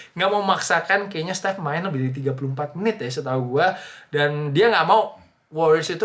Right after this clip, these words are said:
menang tapi harus memainkan Steph lebih dari mungkin tiga puluh lima, tiga puluh enam menit. Dia tuh nggak mau seperti itu. Jadi dia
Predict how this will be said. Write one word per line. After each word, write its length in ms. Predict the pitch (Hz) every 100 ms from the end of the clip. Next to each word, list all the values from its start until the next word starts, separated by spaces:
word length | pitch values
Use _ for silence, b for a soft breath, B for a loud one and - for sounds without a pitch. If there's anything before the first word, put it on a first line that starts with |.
| 214
menang 480 | 180 170 160 196 226 B B B B -
tapi 320 | 165 165 196
harus 320 | 190 151 165
memainkan 400 | 175 156 151 156
Steph 320 | - 170 165
lebih 400 | 156 139 139 147
dari 80 | 131
mungkin 240 | 135 147
tiga 240 | 151 131 120
puluh 240 | 135 139
lima, 320 | 170 180 175
tiga 240 | 165 139 143
puluh 160 | 143
enam 160 | 143 147
menit. 160 | 185 190
Dia 160 | 190
tuh 80 | 202
nggak 160 | 139 123
mau 160 | 156
seperti 320 | 160 143 -
itu. 80 | 147
Jadi 240 | 165 139 151
dia 240 | 170 185